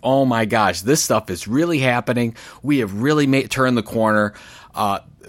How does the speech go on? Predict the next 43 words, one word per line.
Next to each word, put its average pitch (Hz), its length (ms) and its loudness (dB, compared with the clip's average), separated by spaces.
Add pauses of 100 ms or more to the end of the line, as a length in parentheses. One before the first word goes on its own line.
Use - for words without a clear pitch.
you 110 120 -8
know, 92 180 -6 (180)
this 131 220 0
is 135 100 -2
gonna, 117 240 2 (320)
this 139 160 2
whole 180 240 0
thing, 156 260 -2
like, 104 160 0
this 113 140 -6
whole 131 140 0
Mary 120 260 2
Meeker 113 320 2
thing, 92 240 -2
I'm 98 60 -2
like, 98 160 -2
"We're 165 100 2
just 139 180 -4
talking 135 280 0
about 123 220 0
the 127 80 -2
wrong 127 280 2
thing 156 240 0
because 107 400 0 (340)
we 117 100 2
should 139 180 2
be 131 100 2
talking 123 260 2
about 113 220 2
content 117 320 0
marketing." 117 420 -2
And 123 140 0
then 143 160 0
I 139 80 2
sit 156 280 0
down, 147 260 2
Robert, 107 360 2
with 117 160 -2
these 127 200 0
folks, 190 340 -2
and 127 100 0
I'm 123 80 2
like, 123 240 0